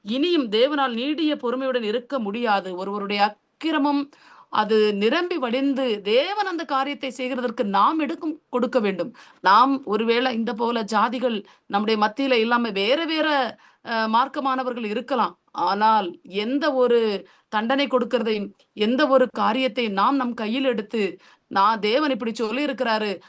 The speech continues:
அந்நியர்களிடத்தெல்லாம் பேசக்கூடாதுன்னு சொல்லியிருக்காரு, எப்படிப்பட்டவங்களெல்லாம் விட்டு விலக சொல்கிறார்" அப்படின்னு நாம் நமக்கு சாதகமாக எடுத்து சமாதான குறைவை உண்டு பண்ணுவது தேவனுடைய விருப்பம் அல்ல.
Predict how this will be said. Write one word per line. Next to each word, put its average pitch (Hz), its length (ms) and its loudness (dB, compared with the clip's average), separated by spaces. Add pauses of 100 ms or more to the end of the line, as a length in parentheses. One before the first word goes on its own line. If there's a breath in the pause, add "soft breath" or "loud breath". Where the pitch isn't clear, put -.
(140 soft breath)
அந்நியர்களிடத்தெல்லாம் 277 800 0
பேசக்கூடாதுன்னு 262 500 -2
சொல்லியிருக்காரு, 233 480 -4
எப்படிப்பட்டவங்களெல்லாம் 262 640 -4
விட்டு 247 180 -8
விலக 226 220 -6
சொல்கிறார்" 214 380 -6
அப்படின்னு 226 480 0 (220 loud breath)
நாம் 202 260 0
நமக்கு 285 380 -2
சாதகமாக 254 560 0
எடுத்து 220 560 -4
சமாதான 214 520 0
குறைவை 202 340 -6
உண்டு 202 220 -2
பண்ணுவது 190 540 -2 (260 loud breath)
தேவனுடைய 190 460 2
விருப்பம் 180 380 -4
அல்ல. 165 340 -2